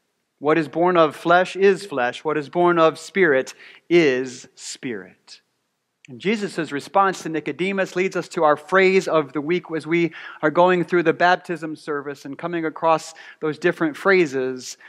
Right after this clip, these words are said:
that our baptism service uses. This week is baptism. In baptism, we are given new birth through water and the Spirit.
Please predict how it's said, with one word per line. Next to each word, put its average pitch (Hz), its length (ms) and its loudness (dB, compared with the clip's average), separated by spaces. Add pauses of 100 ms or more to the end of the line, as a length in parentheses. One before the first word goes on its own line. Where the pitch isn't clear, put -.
(140)
that 139 120 -2
our 143 100 4
baptism 151 540 0
service 139 480 -6
uses. 139 380 -6
This 175 240 -4
week 160 200 -4
is 143 160 0
baptism. 160 840 -2 (220)
In 208 180 4
baptism, 170 560 0
we 165 140 -2
are 143 260 0 (320)
given 160 540 0 (260)
new 180 420 -4
birth 139 720 -6 (400)
through 156 220 -4
water 143 640 -2 (360)
and 131 580 -8
the 139 100 -12
Spirit. - 640 -14